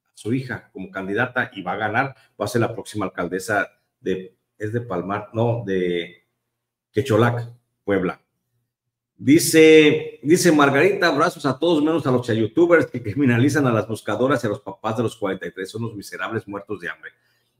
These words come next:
Y vaya que sí, ¿eh? Los chayotubers, los, los, esa fauna que, de la que se hizo el presidente de la República, pues que es fácil hacerse de esa fauna. Con billete compras a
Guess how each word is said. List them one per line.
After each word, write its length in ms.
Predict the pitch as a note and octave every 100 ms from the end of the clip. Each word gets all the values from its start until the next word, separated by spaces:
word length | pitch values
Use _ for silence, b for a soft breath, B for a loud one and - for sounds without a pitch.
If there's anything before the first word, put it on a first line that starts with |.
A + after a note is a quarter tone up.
| _ _
Y 140 | A2+ A2
vaya 300 | C#3+ E3 -
que 120 | -
sí, 340 | - B2 G#2+
¿eh? 340 | B2 E3+ - _ _ _ _ _ _ _ _
Los 140 | A#2+
chayotubers, 800 | B2 A#2+ A#2 D3+ E3+ D3+ C3 -
los, 280 | A2+ - -
los, 320 | A#2+ A2+ A#2
esa 320 | A2 C3 D#3+ -
fauna 360 | C3+ D3+ C#3+
que, 200 | - A2
de 180 | G2+ G#2+
la 180 | G2+ -
que 120 | G#2
se 120 | -
hizo 220 | G#2+ B2
el 140 | B2 A#2+
presidente 400 | G#2 - G#2+ A#2
de 80 | G#2+
la 60 |
República, 640 | F2 - A2 G#2+ G2+ - _ _ _ _ _ _ _
pues 140 | F3 F3+
que 160 | A#3
es 100 | A#3
fácil 340 | A3 G#3+ G3 D3+
hacerse 320 | B2+ E3+ D#3+
de 60 |
esa 160 | D#3 D#3+
fauna. 400 | C#3+ D3+ C#3 A#2
Con 140 | B2
billete 640 | B2 B2 F3+ F3 D3 A2 -
compras 400 | B2+ C3+ B2+ A2+
a 360 | G2 E2+ -